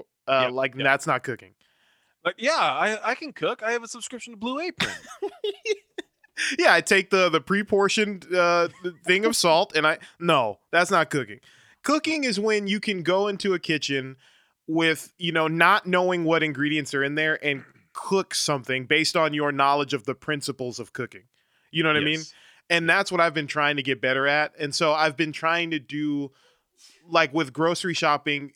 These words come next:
Speaker 1: grocery shopping more in mind of, like, just getting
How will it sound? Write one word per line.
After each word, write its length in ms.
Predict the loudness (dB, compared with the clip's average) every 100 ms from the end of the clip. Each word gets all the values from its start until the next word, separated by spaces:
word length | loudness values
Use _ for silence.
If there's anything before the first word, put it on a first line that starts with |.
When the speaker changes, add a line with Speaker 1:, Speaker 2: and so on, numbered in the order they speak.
| _
Speaker 1:
grocery 360 | -2 -2 -2 -2
shopping 440 | 0 0 0 -4
more 340 | -4 -2 0 0
in 100 | -2
mind 380 | -2 -2 -2 -4
of, 100 | -2
like, 360 | 0 0 -4 _ _ _ _ _
just 340 | -4 -4 -6
getting 640 | -2 0 2 0 -2 -6